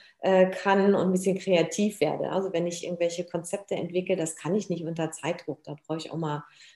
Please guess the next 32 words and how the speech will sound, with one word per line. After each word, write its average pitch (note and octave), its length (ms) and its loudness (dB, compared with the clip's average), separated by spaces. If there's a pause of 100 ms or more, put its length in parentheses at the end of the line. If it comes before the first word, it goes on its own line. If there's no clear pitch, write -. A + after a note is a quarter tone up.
(100)
ähm, C#3+ 420 -4
ein D3+ 60 -8
bisschen C#3+ 560 -4
Luft D#3+ 360 4
für - 140 -14
mich. - 440 -14 (380)
Das G#3+ 160 2
ist - 60 0
ein B3+ 60 6
ganz G#3 220 4
wichtiger G3+ 460 0
Faktor. F#3 680 0
Und, F3+ 420 0
ähm, E3+ 640 -2
dann G#3+ 220 2
tatsächlich A3 640 -2
auch, F#3+ 380 2 (340)
ähm, F3+ 600 2
zu F3+ 140 -4
schauen, G#3 920 4
dass, F#3 460 0
ähm, F3+ 580 0 (340)
ich F#3+ 180 -2
dranbleibe F#3 580 8
an D3+ 140 0
diesen D3+ 260 -2
Themen, C#3+ 260 -6
dass D3 160 -6
ich D#3+ 200 -6
also E3 220 0
mich F#3+ 340 0
insgesamt G3+ 760 2